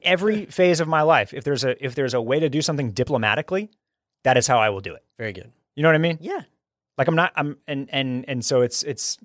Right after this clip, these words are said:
Speaker 1: yeah, that, that is, uh, sometimes that can be frustrating. Um, so it, you know, it's, it's a, it is a work in progress. I think it is going to look great when it's all said and done. Um, but, uh, but yeah, it's been,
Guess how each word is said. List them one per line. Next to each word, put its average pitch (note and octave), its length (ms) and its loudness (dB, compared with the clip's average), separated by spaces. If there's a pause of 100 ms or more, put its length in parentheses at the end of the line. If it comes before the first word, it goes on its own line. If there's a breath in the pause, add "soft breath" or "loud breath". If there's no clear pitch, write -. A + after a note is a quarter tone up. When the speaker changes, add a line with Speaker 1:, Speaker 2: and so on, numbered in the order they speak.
(540)
Speaker 1:
yeah, A#2 240 0 (100)
that, A#2 220 -4 (160)
that A#2 240 2
is, A2+ 280 0
uh, G2 300 0 (380 soft breath)
sometimes A#2+ 420 -4
that C3 140 2
can C#3+ 100 -6
be D#3 80 -2
frustrating. A#2 540 -2 (500)
Um, F#2+ 520 -6 (480)
so A#2+ 520 4 (100)
it, E3+ 220 -8
you F#3+ 160 -2
know, B2 320 0
it's, - 320 -2 (140)
it's E3 260 0
a, D3 340 2
it C#3+ 100 2
is D#3 160 2
a D#3 100 4
work C#3 180 0
in C3 80 -2
progress. B2+ 400 2
I B2 80 -4
think B2+ 220 -4
it C3 60 2
is A#2 100 -2
going B2 240 0
to A#2 80 -2
look A#2 180 -2
great G#2+ 380 -2
when A2 100 -12
it's G#2 140 -10
all G#2 100 -2
said G2+ 200 -4
and F#2+ 100 -14
done. F#2+ 240 -8 (1000)
Um, G2 500 0
but, G2 280 -2
uh, F#2 280 0 (600 soft breath)
but B2 100 -4
yeah, - 100 4
it's A2+ 160 -2
been, A#2 360 0